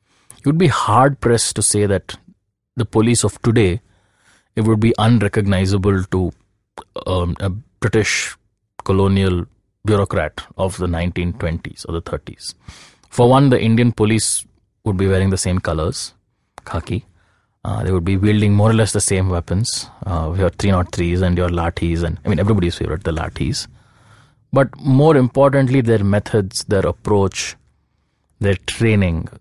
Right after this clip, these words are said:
would all be geared towards protecting the government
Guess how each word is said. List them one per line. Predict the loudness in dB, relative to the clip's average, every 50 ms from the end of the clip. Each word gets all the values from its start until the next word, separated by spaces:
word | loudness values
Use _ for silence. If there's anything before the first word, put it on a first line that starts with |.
| _ _
would | _ -4 0 0 0 0 0 -4 -2
all | 2 4 4 6 4 4
be | 4 2 0 0
geared | 0 -2 0 2 4 4 4 4 2 0 -2 -6 -12 _ _ _ _ _ _ -4
towards | -2 0 2 2 4 4 2 0 -2 -6 -12
protecting | -6 -6 -6 -2 -2 -4 -4 _ _ -6 -4 -4 -2 -2 -4
the | -4 -6
government | -4 -2 -2 -2 0 0 0 0 0 -4 -8 _